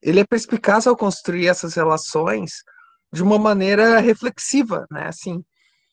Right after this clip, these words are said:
o Shaft, até onde eu vi, parece que a mo-, as roupas que ele usa não eram características, não era uma moda negra da época,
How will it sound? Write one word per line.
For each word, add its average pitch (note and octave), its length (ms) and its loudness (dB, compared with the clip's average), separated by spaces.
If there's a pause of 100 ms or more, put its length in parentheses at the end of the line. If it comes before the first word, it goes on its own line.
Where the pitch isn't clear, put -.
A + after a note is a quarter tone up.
(140)
o F#3 100 -4
Shaft, G#3 640 0
até D#3+ 300 -4
onde F#3 220 -2
eu F3 80 -2
vi, E3+ 260 -10
parece F3+ 360 0
que F#3 80 -2
a E3+ 40 0
mo-, E3+ 300 -4
as E3 220 -4
roupas A3+ 360 -2
que - 120 -8
ele F3+ 140 -4
usa E3+ 280 -4
não E3 180 -2
eram G3+ 160 -2
características, F3 1080 -4
não D3+ 160 -6
era E3+ 100 0
uma F#3+ 140 -2
moda D#3 340 0
negra D3+ 380 -4
da E3 140 2
época, D#3+ 440 -4